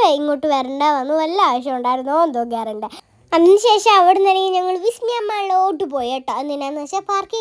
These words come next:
കളിക്കാനാണ്. എന്നിട്ട് ഞാൻ അവിടെ ചെന്നിട്ട് ഉമ്മയെടുത്ത് പറഞ്ഞു, "എനിക്ക് അതിൽ കാരണം അതിനകത്ത് കയറിയാൽ മതി" എന്ന് പറഞ്ഞു. പക്ഷെ ഉമ്മച്ചി പറഞ്ഞു, "വേണ്ട, അതിനകത്തൊന്നും കയറണ്ട, ഈ പാർക്കിൽ മാത്രം കയറി കളിച്ചാൽ മതി" എന്ന് പറഞ്ഞു. അങ്ങനെ എന്ത് ചെയ്യാനാ,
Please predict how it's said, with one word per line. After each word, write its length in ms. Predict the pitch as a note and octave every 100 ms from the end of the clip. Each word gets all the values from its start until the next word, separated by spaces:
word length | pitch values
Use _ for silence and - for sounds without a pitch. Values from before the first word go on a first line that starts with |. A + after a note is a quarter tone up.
| G4
കളിക്കാനാണ്. 640 | C#4+ C4 C#4 C#4 A#3+ A#3 F#4 - _
എന്നിട്ട് 220 | G4+ G4+ G#4+
ഞാൻ 140 | G4+ G#4 G4
അവിടെ 160 | F#4
ചെന്നിട്ട് 420 | F#4+ F#4+ F4 F4 F4+
ഉമ്മയെടുത്ത് 420 | E4+ E4 D#4 E4+
പറഞ്ഞു, 220 | E4 E4+ E4+
"എനിക്ക് 180 | E4+ F#4
അതിൽ 220 | E4 F4 E4+
കാരണം 420 | E4+ E4 E4 E4+ G4 - _ _
അതിനകത്ത് 380 | D#4 D#4+ D#4+ F4
കയറിയാൽ 260 | D#4 D#4 D#4
മതി" 180 | D4+ C#4 D4
എന്ന് 100 | C#4+
പറഞ്ഞു. 240 | C4+ C4+ C#4
പക്ഷെ 200 | C#4+ C#4
ഉമ്മച്ചി 440 | D4+ C#4+ D4+ D4 E4+ D#4
പറഞ്ഞു, 360 | C#4 C4+ D4 D#4 D4+
"വേണ്ട, 320 | C#4 C#4+ C#4+ D4
അതിനകത്തൊന്നും 580 | C4 C4 C#4 C#4 C#4 C4+ C4
കയറണ്ട, 280 | B3 B3+ C#4
ഈ 160 | D4+ D#4+
പാർക്കിൽ 360 | C#4 B3 - D4+ C#4
മാത്രം 320 | A#3+ C4 C4+ B3+
കയറി 220 | A#3+ B3 B3
കളിച്ചാൽ 340 | A3 A#3 A#3
മതി" 160 | G#3+ G#3
എന്ന് 100 | G#3+
പറഞ്ഞു. 200 | - A3 - - - - B4+
അങ്ങനെ 240 | G#4+ G#4+ A#4
എന്ത് 160 | A4
ചെയ്യാനാ, 400 | A4+ A#4+ B4 B4